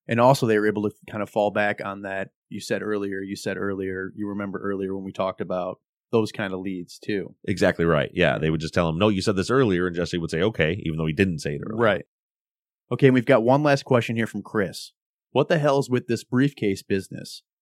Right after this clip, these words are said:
Speaker 1: I don't remember a briefcase being collected as evidence or, frankly, even ever being mentioned.
Speaker 2: So the briefcase is, like, the big rumor in this case. Uh, so there was, like, rumors going around that Da-, I think it was that Damien had a briefcase and had pictures of the kids in it. Uh, that, you know,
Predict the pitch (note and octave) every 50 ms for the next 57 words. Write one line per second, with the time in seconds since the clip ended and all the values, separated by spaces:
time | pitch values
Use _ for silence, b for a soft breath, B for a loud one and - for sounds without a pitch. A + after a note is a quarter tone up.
0 | _ _ - A2+ A#2 C#3+ E3 D3 F3 E3+ D#3+ D3+ C#3+ D3 C3 G#2+ B2 B2 A#2+ -
1 | - B2+ A2+ A2 - - A#2 A2 - - A2+ G#2+ G2+ - G#2+ G2 F#2 F2+ - -
2 | A#2+ A#2+ G#2 F#2+ F#2 F2+ F2+ - G#2+ G2 - - C3 C3 A2+ A2+ G#2+ F2+ G#2+ G2
3 | G#2 G2 - G2+ G2+ G2+ F2+ F2+ G2 F#2+ G2 G2+ G2+ G2 F#2+ - - - G2+ -
4 | - _ _ _ _ _ _ _ _ - - A#2+ A2+ G#2+ E2+ A2+ D3 F#3+ - -
5 | C3+ A#2+ A#2 - G2+ F2 F#2+ F#2 - - E2+ D2+ G#2 F#2+ E2 D#2+ D#2 E2 F2+ F#2
6 | F2 E2 D#2 D2 C#2 C#2 A#1+ D2 D2+ D2 D2 C#2+ - - - C#2+ - - - -
7 | - - - _ _ _ _ - E2 D#2+ D2 C#2+ C2+ C2+ A#1 A1+ - - F2+ E2+
8 | F#2 F#2 F2+ E2+ F2 F#2+ E2 E2+ G2 C#3 D#3+ E3 B2+ G#2+ C3 B2+ A#2 G#2 F#2+ F#2+
9 | F#2 F#2 F#2 F#2 F2+ E2+ E2+ E2 D#2 - _ _ _ - G2 G#2+ F#2+ G#2+ G2 B2
10 | C#3 D3 B2+ G2+ E2+ F#2 E2 D#2 F#2 G2+ A2+ A#2+ A#2+ G#2+ G#2 G#2 G#2 F#2+ D#2+ F2+
11 | F2+ F2+ E2 - - F2 F2 E2+ D#2+ - E2+ D#2 E2 D#2 - - G2 F2+ - -
12 | E2+ D2+ D2+ D#2 D#2 - D#2 D#2 C#2 C#2+ A#1 A1 A1+ - _ _ _ _ _ _
13 | _ _ _ _ _ _ - - A#1 G#1+ - G1+ - - - - - - C#2+ D2
14 | C#2 C2+ A#1